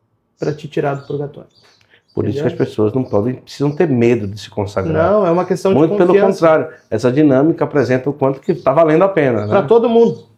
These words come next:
Speaker 1: inclusive pros teus familiares. Aí a pessoa pergunta, "Padre, então depois da consagração eu não posso mais oferecer indulgência pelos meus familiares?"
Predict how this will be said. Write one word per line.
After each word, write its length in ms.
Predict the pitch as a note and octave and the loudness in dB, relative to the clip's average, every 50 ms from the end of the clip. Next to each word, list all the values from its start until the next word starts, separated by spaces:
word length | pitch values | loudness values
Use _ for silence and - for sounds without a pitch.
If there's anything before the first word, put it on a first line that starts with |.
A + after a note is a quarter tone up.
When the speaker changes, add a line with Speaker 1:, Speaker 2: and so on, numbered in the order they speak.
| _ _ _ - | _ _ _ -2
Speaker 1:
inclusive 720 | F3+ G#3 A3+ A3+ - G#3+ G#3+ F3+ C#3+ F3+ G#3+ A3+ G#3 A3 | 0 0 0 2 2 2 2 2 2 2 0 0 0 -4
pros 220 | A3 A3+ G#3 G3+ | -4 -4 -6 -4
teus 240 | - - G3+ G3 G3+ | 0 0 0 0 0
familiares. 840 | - G3+ G3+ G3+ G3 F3 D#3 C#3 C3+ - - _ _ _ _ _ _ _ _ - | -2 -2 0 2 4 4 2 2 0 -6 -12 _ _ _ _ _ _ _ _ -2
Aí 160 | D3 D#3 F3+ | 2 2 2
a 60 | F#3+ | 4
pessoa 360 | F#3+ G3+ F#3 - - G3+ G3 | 4 2 0 2 2 0 2
pergunta, 520 | G3+ G#3+ G3 F#3 F#3+ F#3+ F3+ D3 - A#2+ - _ _ _ _ - | 2 2 2 4 2 2 0 0 -6 -12 -16 _ _ _ _ 2
"Padre, 400 | G#3+ A3 A3+ A3 C#3 C#3+ A#2+ A2+ - _ _ _ _ _ _ - | 4 4 4 4 0 -2 -6 -8 -10 _ _ _ _ _ _ -4
então 340 | E3+ E3 E3+ - G#3+ A3+ | -4 -2 2 2 2 4
depois 300 | A3 G#3 G3 - A3 A3+ | 4 2 2 2 0 0
da 80 | G#3+ G#3+ | 0 0
consagração 840 | - G#3 G3 G3 - G3 F#3+ F#3 E3+ E3 - - F3+ E3+ D3+ - - - | 0 0 -2 0 0 2 2 2 0 0 -2 -2 -2 0 0 -2 -2 0
eu 100 | E3 E3+ | 0 0
não 160 | F3+ F3+ F3+ | 2 0 -4
posso 380 | D#3+ - F3+ G3 G3+ G3+ - F#3+ | -2 2 2 2 2 0 -2 -4
mais 240 | F3 F3 F3 F3 E3 | -2 0 0 0 0
oferecer 520 | E3+ D#3 D#3+ - E3+ E3 D#3 D#3+ - E3+ | -2 -4 -2 0 0 0 0 0 -2 -4
indulgência 540 | F3 F3 E3 E3 D#3 C#3+ D3+ D#3+ E3+ D#3+ E3 | -4 -2 0 0 0 0 0 -2 -2 -2 -6
pelos 220 | - D#3+ D3+ C#3 C#3+ | -6 -6 -6 -6 -2
meus 220 | D3+ D#3 E3 D#3+ | -2 -2 -2 -2
familiares?" 720 | - D#3+ D3+ D3 C#3+ D3 D#3 F3+ F#3 F3 D#3 - - - | -4 -8 -6 -2 0 2 4 4 2 0 -4 -8 -16 -20